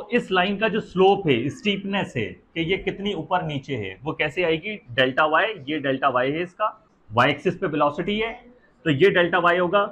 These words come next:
वो खुद किसके बराबर है? vf minus vi के, क्योंकि पूरी blue line तो वीएफ़ के बराबर है। कल भी आपको समझा दिया था कि ये वैसे भी vf minus vi होगा, क्योंकि vf minus vi करूंगा तो इतना part आएगा,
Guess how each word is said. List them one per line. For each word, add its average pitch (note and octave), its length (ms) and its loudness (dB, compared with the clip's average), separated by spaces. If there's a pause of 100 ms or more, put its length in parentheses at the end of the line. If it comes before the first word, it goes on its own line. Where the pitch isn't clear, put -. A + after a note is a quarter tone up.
(120)
वो C#3+ 120 -2
खुद F#3+ 220 2
किसके G3 220 -2
बराबर F3+ 340 4
है? G3 60 2
vf E3+ 280 -2
minus F#3 280 -8
vi F#3 200 2
के, F#3+ 140 -4
क्योंकि F3+ 500 -6
पूरी G#3 400 -2
blue F#3 260 2
line F#3+ 240 0
तो G3+ 80 -4
वीएफ़ F3 280 0
के F3 120 -6
बराबर G2 360 -2
है। F2+ 80 -12 (360)
कल D3+ 140 4
भी E3+ 80 4
आपको E3+ 240 2
समझा E3 280 2
दिया D#3+ 220 0
था F3+ 140 0 (380)
कि E3+ 60 4
ये E3 160 2
वैसे D3+ 280 -2
भी E3+ 140 0
vf D3 260 -2
minus D#3+ 320 -4
vi D#3 260 -2
होगा, E3 220 -2
क्योंकि D#3 300 -8
vf D3+ 360 -4
minus D3+ 360 -8
vi D#3 200 -4
करूंगा D#3 320 -8
तो D#3 120 -10
इतना C3 180 -2
part G2 260 -6
आएगा, E2+ 280 -18